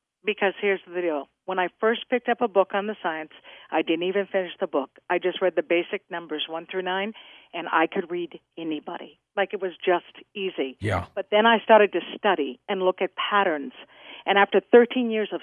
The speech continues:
Speaker 1: study, that's when I wrote Glennis Has Your Number, because I could see something that was not in the other books on numerology. So, you know what I love about it and why I tell people?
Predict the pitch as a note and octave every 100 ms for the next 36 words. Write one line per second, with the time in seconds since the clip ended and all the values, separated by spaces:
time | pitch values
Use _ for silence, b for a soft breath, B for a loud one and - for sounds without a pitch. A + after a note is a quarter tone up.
0 | - - A#3+ F3 D3+ D3+ b b b -
1 | F#3+ - G3 E3+ E3+ E3 - E3+ D#3+ -
2 | D3+ - D#3 F#3 C3+ - _ G3 F#3 F3+
3 | E3+ F3 - G#3+ G#3 G3+ - F3 E3 F3
4 | E3 F#3 G3 G#3 - F#3 F3+ - F3+ E3+
5 | D#3 E3 - - - - B B B B
6 | F3 E3 D#3 D#3 D3+ D3+ - - - B
7 | B B - A#3 G#3 G3 B B B _
8 | - A#3+ D#4+ F#4 D#4 A#3+ F#3 F#3 G3+ G3+
9 | G3 G3 G#3 F3 F#3 F3 F3 F#3 F3+ F#3+
10 | F#3+ G3 G3